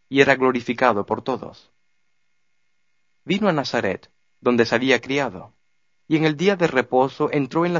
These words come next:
sinagoga, conforme a su costumbre, y se levantó a leer. Y se le dio el libro del profeta Isaías, y habiendo abierto el libro, halló el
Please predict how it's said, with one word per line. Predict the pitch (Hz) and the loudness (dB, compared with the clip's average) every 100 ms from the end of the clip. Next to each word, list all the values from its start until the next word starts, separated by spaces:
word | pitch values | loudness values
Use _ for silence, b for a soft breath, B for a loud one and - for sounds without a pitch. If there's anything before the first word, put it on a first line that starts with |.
| - | -2
sinagoga, | 143 139 123 92 87 - _ _ | -4 0 -2 -2 -6 -14 _ _
conforme | 117 110 98 127 135 | -4 -2 2 2 2
a | 120 | -4
su | 120 | -6
costumbre, | - - 147 101 101 135 _ _ _ _ _ 180 | -8 -6 -6 -6 -8 -10 _ _ _ _ _ -6
y | 170 | -2
se | |
levantó | 180 165 156 131 98 | 0 2 2 2 0
a | |
leer. | 98 113 120 - _ _ _ _ _ _ _ _ _ _ _ _ _ _ _ _ | 2 -2 -4 -10 _ _ _ _ _ _ _ _ _ _ _ _ _ _ _ _
Y | 175 | -4
se | 180 190 | -2 0
le | 185 | 0
dio | 214 208 | 0 0
el | 156 143 | 0 0
libro | 156 151 156 | 0 0 -4
del | 143 117 | -2 -4
profeta | - 104 120 123 | -4 -2 -2 0
Isaías, | 120 117 127 98 - - _ _ _ _ _ _ - | -2 -2 -6 -6 -12 -18 _ _ _ _ _ _ 0
y | 151 | 0
habiendo | 156 233 233 | 2 0 2
abierto | 123 120 120 113 | 2 4 2 0
el | 107 | -4
libro, | 123 120 - - - _ _ _ - | -4 -6 -8 -16 -18 _ _ _ -4
halló | 110 110 | -2 2
el | 143 | 2